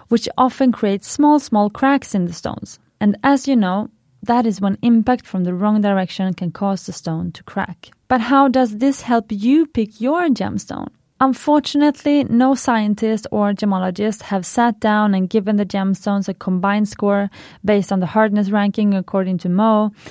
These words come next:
and how brittle they are to create the ultimate list. This is the perfect gemstone for you. And believe me, I have looked for that list. So how should you tackle this delicate problem?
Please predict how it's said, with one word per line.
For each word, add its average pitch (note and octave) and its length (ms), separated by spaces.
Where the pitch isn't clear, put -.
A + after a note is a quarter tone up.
and F3+ 120
how E3+ 140
brittle A3+ 380
they A3 160
are G#3+ 220
to G#3 180
create F#3 320
the - 160
ultimate G3+ 400
list. G#3 420
This A3 220
is A3+ 140
the A3 60
perfect G#3+ 380
gemstone G3+ 440
for G3+ 120
you. F#3 400
And G3 120
believe G#3+ 340
me, G#3 280
I G3 120
have G#3 180
looked G#3 340
for F#3+ 200
that F3 260
list. - 340
So A3 220
how B3+ 320
should G3 260
you G3+ 60
tackle A#3+ 580
this F#3 220
delicate G3 440
problem? - 420